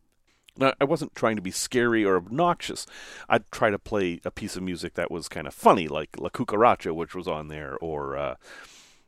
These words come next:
the Battle Hymn of the Republic, or Dixie, depending where I was. Those type of things. And, uh, you know, if anybody looked at me, I would wave at them and let them know it was friendly. I wasn't trying to, like, run them off the road or anything.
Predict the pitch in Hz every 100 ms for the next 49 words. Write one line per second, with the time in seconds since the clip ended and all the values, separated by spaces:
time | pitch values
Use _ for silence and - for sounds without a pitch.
0 | - 92 110 110 101 117 98 95 - 113
1 | 101 98 - 107 98 127 - 90 80 82
2 | 101 82 78 73 101 101 90 82 90 80
3 | - - - - 131 127 120 98 87 95
4 | 85 - _ - 135 135 143 147 165 131
5 | 170 190 190 151 143 131 127 113 110 90
6 | 98 104 101 - 98 98 92 101 98 92
7 | - - 98 87 90 90 92 101 - 101
8 | 90 85 82 82 76 - - 95 101 92
9 | 87 - 90 110 95 85 82